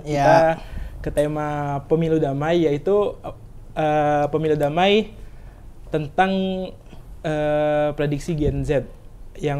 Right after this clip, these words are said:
Speaker 2: mengenai Gen Z lah, istilahnya tuh kayak milenial lah. Nah, di sini kan kalau kita ngomong-ngomong tuh kan kayak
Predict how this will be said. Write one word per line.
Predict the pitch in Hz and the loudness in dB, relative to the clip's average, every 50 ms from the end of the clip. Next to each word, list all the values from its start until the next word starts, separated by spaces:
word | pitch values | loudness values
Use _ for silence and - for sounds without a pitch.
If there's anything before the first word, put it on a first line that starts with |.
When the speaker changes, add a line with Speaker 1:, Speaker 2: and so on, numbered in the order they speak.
| 143 143 | -2 -2
Speaker 2:
mengenai | 147 147 147 147 151 147 | -2 -2 -2 -2 -2 0
Gen | 151 143 156 | 0 0 2
Z | 147 175 147 | 0 0 2
lah, | 143 143 131 127 120 | 4 2 2 2 2
istilahnya | 127 - - 147 139 139 139 156 160 160 | -2 -4 -2 -2 -2 0 0 -2 -2 -2
tuh | 190 | -2
kayak | - 165 151 143 143 143 139 - - - - - - - - - - - - 170 | -2 -2 -2 0 0 0 0 -2 -4 -12 -18 -18 -18 -18 -20 -20 -18 -12 -8 -6
milenial | 151 143 143 143 143 151 160 160 143 | -4 -2 -2 -2 0 0 0 0 0
lah. | 135 - - 113 - - - - - - - - - - - - - - - - - - - - - - - - - | 0 0 -2 -4 -6 -10 -16 -18 -20 -20 -20 -20 -20 -20 -20 -20 -20 -18 -20 -20 -18 -18 -18 -18 -18 -18 -18 -12 -6
Nah, | - 185 175 | -2 0 2
di | 170 165 | 2 2
sini | - 175 208 | 2 0 2
kan | 208 254 254 | 2 2 2
kalau | 233 202 196 190 175 | 4 4 4 4 4
kita | 196 185 185 185 180 | 2 0 0 0 2
ngomong-ngomong | 180 180 180 175 175 180 180 180 185 190 190 | 2 0 0 2 0 0 0 0 0 0 0
tuh | 208 202 | 0 0
kan | 254 262 240 | 0 0 0
kayak | 220 175 165 160 160 160 - - - - | 0 0 2 4 4 4 2 2 -2 -16